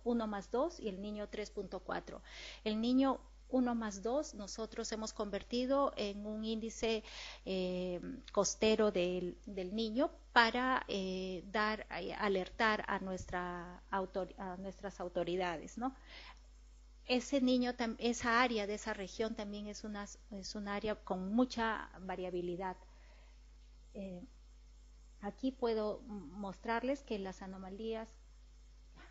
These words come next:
bueno, solito creo que se da, eh,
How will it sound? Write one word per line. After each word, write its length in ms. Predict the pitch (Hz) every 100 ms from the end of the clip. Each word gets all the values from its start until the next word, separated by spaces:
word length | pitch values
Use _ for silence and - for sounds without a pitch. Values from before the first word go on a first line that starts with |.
| - - - - - - - - - - - - - - - - - 185 160 - - - - - - - -
bueno, 180 | 180 170 - - - - - - - - - - - - -
solito 340 | 247 240 214 202
creo 200 | 196 185
que 80 |
se 120 | 175 180
da, 200 | 175 175 - - -
eh, 320 | 214 208 202